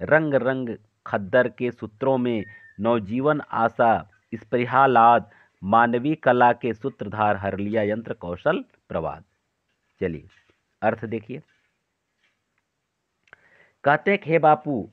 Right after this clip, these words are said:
उरके चरखे में कात", तुम अपने हृदय के चरखे में,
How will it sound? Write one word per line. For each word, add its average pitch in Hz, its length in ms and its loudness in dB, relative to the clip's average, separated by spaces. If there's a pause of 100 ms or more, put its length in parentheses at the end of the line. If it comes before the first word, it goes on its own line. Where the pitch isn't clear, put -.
उरके 160 360 2
चरखे 170 500 0
में 156 160 -4 (100)
कात", 135 380 2
तुम 143 100 -6
अपने 156 260 -2
हृदय 135 400 2
के 170 180 -4
चरखे 139 480 0
में, 113 220 -4